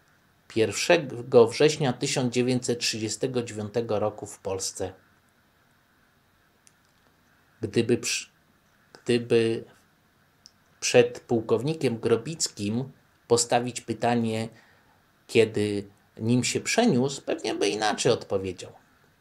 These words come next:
Ale teraz rzeczywiście nie stawia mu się pytanie, ale staje przed problemem.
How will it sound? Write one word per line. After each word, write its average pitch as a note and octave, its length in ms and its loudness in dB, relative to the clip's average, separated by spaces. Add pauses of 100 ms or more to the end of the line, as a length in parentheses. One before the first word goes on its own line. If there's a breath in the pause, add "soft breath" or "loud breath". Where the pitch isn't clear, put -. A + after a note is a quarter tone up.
(440 soft breath)
Ale G#2 260 -2
teraz - 600 2 (100)
rzeczywiście A2+ 880 -4
nie E4 600 2 (1300 loud breath)
stawia A#2+ 500 2
mu A2+ 140 -2
się A2 220 -4
pytanie, G#2 640 -4
ale A2 260 -2
staje B2+ 500 0
przed A#2+ 340 -4
problemem. C3 600 2